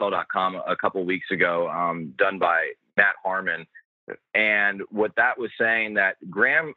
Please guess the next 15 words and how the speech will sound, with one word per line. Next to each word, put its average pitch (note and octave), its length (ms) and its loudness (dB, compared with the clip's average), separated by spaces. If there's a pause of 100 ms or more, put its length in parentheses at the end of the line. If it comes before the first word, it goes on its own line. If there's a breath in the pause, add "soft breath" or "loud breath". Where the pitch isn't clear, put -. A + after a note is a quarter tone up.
uh, A2 40 2
you G2+ 220 -2
know, F#2+ 120 0
Brandon D3 280 2
Graham B2+ 220 2 (120)
and G2 200 -2
Vinny A2+ 260 0
Curry G#2+ 260 2
finished F#2+ 280 -4
inside G2 240 0
the F#2+ 100 -2 (120)
top B2 180 2 (180)
twenty G#2+ 220 0
of F2+ 160 -4
edge F#2 180 0